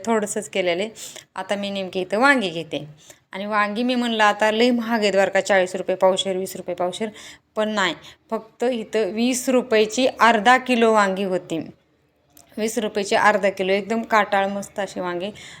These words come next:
तर मी वीस रुपयाची अर्धा किलो वांगी घेतली, वांगी घेतल्याच्यानंतर मग परत लसूण घ्यायला आणि अद्रक घ्यायला आले. आणि त्याचबरोबर बटाटा पण घेतला, कांदे काही घेतलेले नाही, माझ्याकडे कांदे होते. आणि ब-,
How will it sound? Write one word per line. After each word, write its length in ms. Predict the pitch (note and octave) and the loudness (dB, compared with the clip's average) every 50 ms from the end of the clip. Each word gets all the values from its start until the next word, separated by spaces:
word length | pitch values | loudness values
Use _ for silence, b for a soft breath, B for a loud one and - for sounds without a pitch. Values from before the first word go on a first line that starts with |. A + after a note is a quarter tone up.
| B _ - | B _ -8
तर 100 | G#3 F#3+ | -6 -6
मी 120 | F#3+ G3+ | -4 -4
वीस 220 | G3 G#3 G#3 - A3+ | -4 -4 -4 -4 -6
रुपयाची 340 | G#3 G#3 G#3 G3 F#3+ - - | -6 -4 -4 -4 -2 2 4
अर्धा 320 | - G3+ G3 F#3+ F#3 F3+ | 4 6 4 4 2 0
किलो 300 | F3 - F3 F3 F3+ F3+ | -2 -2 -2 -2 0 0
वांगी 400 | F3+ F3+ F3+ F3+ F3 F3 G#3 G#3 | 0 0 0 -2 -2 -2 -4 -2
घेतली, 520 | F#3+ G#3+ A3+ G#3+ - F3+ F3 G3 A#3+ B3+ A#3+ B B B B B B B B B B _ | 0 -2 -2 -2 -2 -4 -2 -2 -2 -2 -4 B B B B B B B B B B _
वांगी 340 | - F#3 F#3+ F#3+ F#3 F#3+ G#3 | -8 -6 -6 -6 -6 -6 -6
घेतल्याच्यानंतर 760 | G3+ G#3+ G#3+ G3+ F#3+ F3+ F3+ F#3+ F#3 F#3 F#3 F3+ E3+ - F3+ | -6 -6 -4 -4 -4 -2 0 0 0 0 -2 -4 -4 -6 -6
मग 140 | F3 F3+ F3 | -6 -6 -8
परत 240 | E3+ - F#3+ F#3 F3+ F#3 | -4 -2 0 0 0 0
लसूण 360 | G3+ A3 G#3+ - A3+ G#3+ G#3+ | 0 -2 -2 0 -2 -2 -2
घ्यायला 300 | G3+ G3+ G3+ F#3+ F#3+ F#3+ | -2 0 0 2 4 4
आणि 340 | G3 G#3+ - G3+ F#3+ F#3 G3 | 4 4 2 -2 -2 -2 0
अद्रक 340 | G3 G#3 G#3 G3 G3+ G3+ F#3+ | 0 0 0 0 -2 -4 -4
घ्यायला 560 | F3 F#3+ F#3 F#3 F3 F3+ F3 F3+ - - F#3 | -2 0 0 0 0 0 -2 -2 -4 -4 -4
आले. 280 | F3+ F3 F3 F#3 G#3 A3 B B B B B B B _ | -4 -2 -2 -4 -6 -6 B B B B B B B _
आणि 180 | - F#3 F#3 F3+ - | -14 -12 -12 -4 -2
त्याचबरोबर 500 | G#3 G3+ G3 G3 G3 F#3+ F3+ F#3 F#3+ F#3+ | -2 -2 0 -2 -2 -2 0 0 -2 0
बटाटा 360 | F#3 G#3 G#3 G#3+ G#3 - G#3 | 0 -2 0 0 0 -2 -2
पण 160 | G3+ - G#3 | -2 -2 -4
घेतला, 280 | G#3 G#3 G3+ G3 G3 G3 | -4 -4 -4 -2 -2 -4
कांदे 360 | F#3+ - G3+ G3 F#3 F3 F3 | 0 2 2 2 4 2 0
काही 200 | F3 F#3 F3 F3 | -2 -2 -4 -2
घेतलेले 340 | E3+ F#3+ F#3+ F#3 F#3 F3 F3 | -2 -6 -6 -4 -6 -4 -4
नाही, 120 | F3 F3+ | -4 -6
माझ्याकडे 400 | F#3 F#3+ F#3+ F3+ F3+ - F#3 F3+ | -6 -6 -6 -8 -6 -4 -4 -4
कांदे 360 | F3 - F3 E3+ E3 D#3+ E3+ F3 | -4 -2 -4 -4 -2 -4 -6 -6
होते. 340 | F3 F3+ F3 - F#3+ G#3+ A#3 B B B B B B B B _ | -6 -8 -6 -6 -8 -8 -8 B B B B B B B B _
आणि 200 | F#3 F#3 F#3 F#3 | -8 -8 -6 -6
ब-, 480 | F3+ G#3 G3 F#3 F#3 F3+ - - F#3+ | -4 -2 -2 -2 -2 -4 -6 -12 -18